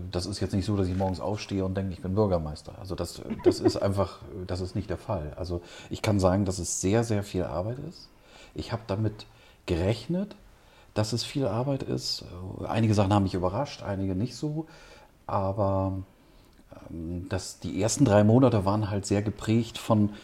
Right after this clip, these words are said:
von bestimmten Sachen. Der November, da haben wir die ganzen Ausschüsse gebildet, wir haben den Rat konstituiert. Das musste erstmal gemacht werden. Äh, im November waren Volkstrauertag und die ganzen Veranstaltungen von der Bundeswehr.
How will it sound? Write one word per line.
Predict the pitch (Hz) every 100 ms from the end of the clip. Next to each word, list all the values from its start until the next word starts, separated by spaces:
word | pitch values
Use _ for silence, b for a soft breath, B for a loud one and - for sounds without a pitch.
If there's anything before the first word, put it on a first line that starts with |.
| B
von | - 110
bestimmten | 104 - 107 107 104
Sachen. | 110 117 98
Der | 82 82
November, | 85 82 90 113 117
da | 101
haben | 95 92
wir | 92
die | 92
ganzen | 92 95 69
Ausschüsse | - 107 - 107 98
gebildet, | 92 87 98 101 101 95 -
wir | 95
haben | 92
den | 80
Rat | - 82 101 -
konstituiert. | - 95 101 - - 101 98 98 B B B -
Das | 87 107
musste | 110 110
erstmal | - 104 101
gemacht | 98 98 101 - 107
werden. | 98 98 98 95 b b b -
Äh, | 95 95 92 78
im | 98
November | 95 92 95 95 92
waren | 85 82 82 85 82 82 b b b b
Volkstrauertag | - 110 110 - 104 98 95 98 98 98
und | -
die | 92
ganzen | 90 92 -
Veranstaltungen | 90 - 95 98 - 98 95 90
von | 98
der | 90
Bundeswehr. | 92 107 101 101 95 92